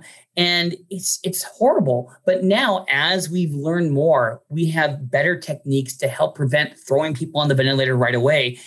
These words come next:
And, uh, probably the biggest claim to fame is putting patients on their stomach. We call that the prone position. And this is something you could do at home, something you tell your family and friends to do if they unfortunately get covid. And these are ways that,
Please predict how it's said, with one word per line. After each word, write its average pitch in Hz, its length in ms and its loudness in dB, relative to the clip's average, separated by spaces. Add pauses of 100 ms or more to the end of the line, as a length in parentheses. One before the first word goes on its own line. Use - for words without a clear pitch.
(220)
And, 156 100 0
uh, 147 140 0
probably 294 340 0
the 165 100 4
biggest 175 420 0
claim 131 200 2
to 123 80 4
fame 143 280 0
is 147 240 -4 (380)
putting 277 260 2
patients 196 640 0 (300)
on 196 220 4
their 220 160 0
stomach. 220 840 0 (360)
We 180 120 2
call 170 260 2
that 147 380 0
the 139 160 0
prone 131 580 2
position. 120 600 -8 (280)
And 160 120 4
this 202 140 2
is 226 140 0
something 180 280 2
you 143 100 2
could 131 140 0
do 117 100 2
at 101 80 -12
home, 185 380 2
something 165 240 0
you 151 100 -6
tell 147 320 -2
your 143 320 0 (180)
family 165 240 2
and 131 120 2
friends 214 260 0
to 147 100 -6
do 127 100 -8
if 131 180 -4
they 147 100 0
unfortunately 135 460 -2
get 127 180 -2
covid. 175 480 0 (260)
And 175 200 2
these 254 180 2
are 254 100 2
ways 175 360 2
that, 160 320 0